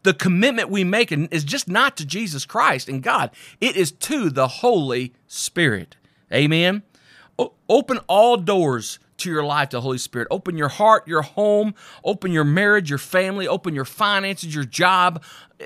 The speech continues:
on and on and on. Open everything of your life unto the Holy Spirit and invite him to come in and take control of everything.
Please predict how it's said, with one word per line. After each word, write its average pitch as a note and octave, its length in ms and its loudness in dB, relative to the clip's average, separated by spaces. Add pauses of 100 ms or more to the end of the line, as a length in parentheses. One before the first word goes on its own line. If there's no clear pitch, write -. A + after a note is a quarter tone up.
(180)
on C4 280 2
and B3 100 -2
on A3+ 280 2
and A3+ 80 -2
on. F3+ 280 2
Open C4 420 4
everything C4 640 0
of E3+ 100 -6
your G3+ 160 -4
life C#3 600 -6 (580)
unto G3+ 280 0
the E3+ 100 0
Holy E3 220 -2
Spirit C#3 400 -4
and D#3+ 120 -2
invite F#3 440 2
him G#3+ 160 -4
to F3 60 -4
come G#3+ 280 -4
in C3 300 -4 (340)
and D3 240 -2
take A3+ 420 -4
control F3+ 880 -4 (640)
of C3+ 160 0
everything. A#2+ 600 -2